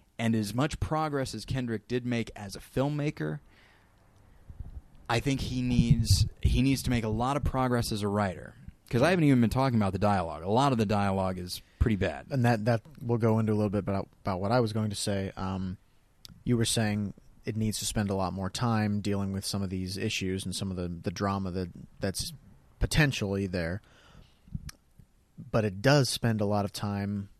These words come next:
Speaker 2: giving us little comic relief scenes. And like I mentioned before, I have a lot of problems with the comedy in the film, and I think, uh, a lot of those stem from dialogue.
Speaker 1: Yeah.
Speaker 2: Um,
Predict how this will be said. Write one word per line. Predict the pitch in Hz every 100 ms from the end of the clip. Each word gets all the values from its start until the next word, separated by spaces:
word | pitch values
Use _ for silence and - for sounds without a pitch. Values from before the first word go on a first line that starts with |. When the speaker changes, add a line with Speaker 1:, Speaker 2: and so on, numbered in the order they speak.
| _ -
Speaker 2:
giving | 107 104
us | 98 -
little | 104 98
comic | 95 92 90
relief | 107 135 -
scenes. | - - - - - _ _ - - _ _ -
And | - 101 98 95 95 - - _ _ _ _ _ _ _ _ _ -
like | 107 107
I |
mentioned | 101 95 98
before, | 92 - 127 120 113 113
I |
have | 104
a | -
lot | 92
of |
problems | 113 104 98
with | 92
the |
comedy | - 127 120 120
in | 113
the |
film, | - 110 110 107 -
and | 95 92 92 95 104 -
I | 87
think, | 92 - 95 95 - - -
uh, | 50 50 57 - _ - - _ _ _ _ _ _ -
a | 98
lot | 98 92
of |
those | 98 98
stem | - - 98 90
from | 85 98
dialogue. | 104 135 71 69 - - - -
Speaker 1:
Yeah. | 107 98
Speaker 2:
Um, | 101 98 98 95 92